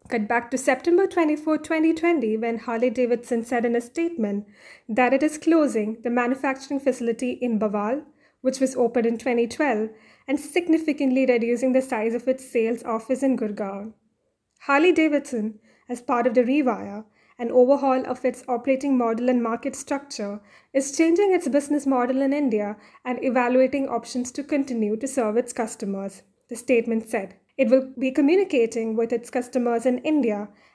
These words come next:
and will keep them updated on future support, and the Harley-Davidson network will continue to serve customers through the contractor, it added.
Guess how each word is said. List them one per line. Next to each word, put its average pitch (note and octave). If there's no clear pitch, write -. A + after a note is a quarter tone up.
and B3+
will D4
keep E4
them D#4
updated B3+
on B3
future C4
support, G#3+
and B3
the B3+
Harley-Davidson C#4+
network B3+
will A#3+
continue D4
to D#4+
serve C4
customers G#3+
through A#3+
the C4+
contractor, G3+
it C4
added. G3